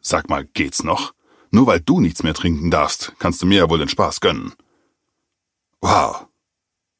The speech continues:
In seinem Gesicht konnte ich sehen, dass ich ihn mit meinen Worten verletzt hatte. Es war das Letzte gewesen, was ich ihm gerade an den Kopf geworfen hatte. Mein Bruder, der so stark war, der hier stand, obwohl ich wusste, wie viel Kraft und Überwindung es ihn kostete.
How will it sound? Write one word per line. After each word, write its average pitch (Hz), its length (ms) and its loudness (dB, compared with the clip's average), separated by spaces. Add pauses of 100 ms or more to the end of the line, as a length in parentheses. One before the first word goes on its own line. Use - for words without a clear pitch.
(680)
In - 100 -4
seinem 90 200 2
Gesicht 78 280 -4
konnte 78 220 -4
ich - 120 -8
sehen, 82 320 -2
dass - 160 -10
ich 69 140 -14
ihn 71 120 -8
mit 69 160 -12
meinen 67 260 -6
Worten 73 240 -4
verletzt - 380 -8
hatte. - 280 -12 (680)
Es 90 160 -2
war 87 100 4
das 87 160 0
Letzte 95 340 -2
gewesen, 65 480 -8 (120)
was 73 180 -6
ich 76 120 -8
ihm 80 80 -2
gerade 71 360 -2
an 67 80 -6
den 71 140 -8
Kopf - 200 -4
geworfen 71 400 -8
hatte. - 260 -12 (1040)
Mein 92 280 2
Bruder, - 480 -4 (220)
der 69 120 -6
so 90 160 -2
stark 85 400 -4
war, 58 240 -4
der 69 120 -4
hier 71 180 -6
stand, 82 380 -2 (300)
obwohl 110 380 2
ich 87 160 -2
wusste, 82 420 0
wie 95 100 0
viel 101 160 -4
Kraft - 320 -4
und 87 100 0
Überwindung 85 460 2
es 73 140 -2
ihn 67 100 -8
kostete. - 540 -10